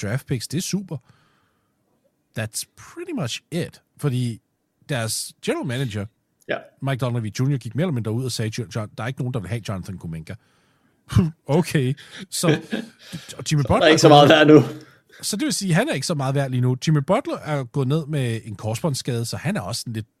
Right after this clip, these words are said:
Speaker 1: ude af sam-, sammenligningen her. Så, så
Speaker 2: Ja.
Speaker 1: hvem er det, der er det store trade, øh, spillermæssigt? Draymond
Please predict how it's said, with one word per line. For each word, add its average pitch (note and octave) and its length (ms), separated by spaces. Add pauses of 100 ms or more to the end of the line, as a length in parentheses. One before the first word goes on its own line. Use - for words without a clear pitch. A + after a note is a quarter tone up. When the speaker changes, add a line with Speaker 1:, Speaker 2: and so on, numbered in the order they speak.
Speaker 1:
ude A#2+ 260
af G#2+ 60
sam-, A2 560
sammenligningen A#2+ 520
her. A2+ 140 (440)
Så, D#3+ 140 (120)
så - 160
Speaker 2:
Ja. - 40
Speaker 1:
hvem B3+ 160
er C#3+ 100
det, G3+ 140
der C#3+ 60
er B2+ 40
det A#2+ 100
store C#3 240
trade, D3 320 (160)
øh, C3+ 60
spillermæssigt? C3+ 600 (280)
Draymond D#3+ 380